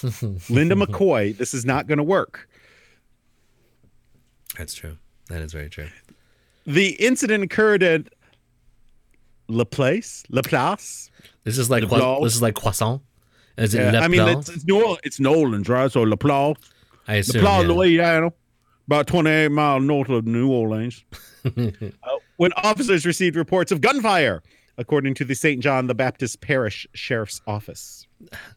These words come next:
Speaker 1: They have a separation of church and state, and they have a Saint John the Baptist Parish.
Speaker 2: I'm sure that parish was named far before the separation of church and state.
Speaker 1: Yeah, because we, we still don't have separation of church and state.
Speaker 2: I,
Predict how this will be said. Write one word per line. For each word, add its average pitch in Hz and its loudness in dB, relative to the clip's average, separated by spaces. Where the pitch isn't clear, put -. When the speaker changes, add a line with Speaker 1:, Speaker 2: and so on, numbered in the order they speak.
Speaker 1:
They 104 -2
have 127 -2
a 90 -10
separation 165 -2
of 117 -2
church 113 -2
and 98 -4
state, 90 -4
and 101 -2
they 95 2
have 104 2
a 87 0
Saint 113 -2
John 95 0
the 85 -2
Baptist 87 -6
Parish. - -4
Speaker 2:
I'm 156 0
sure 190 0
that 180 0
parish 156 0
was 127 -4
named 135 -2
far 131 -4
before 117 -2
the 101 -6
separation 98 -6
of 90 -12
church - -14
and 82 -16
state. - -20
Speaker 1:
Yeah, 90 -8
because - -10
we, 87 -8
we 92 -6
still 107 -4
don't 76 -8
have 73 -12
separation 67 -14
of - -20
church - -16
and - -20
state. - -16
Speaker 2:
I, 110 -12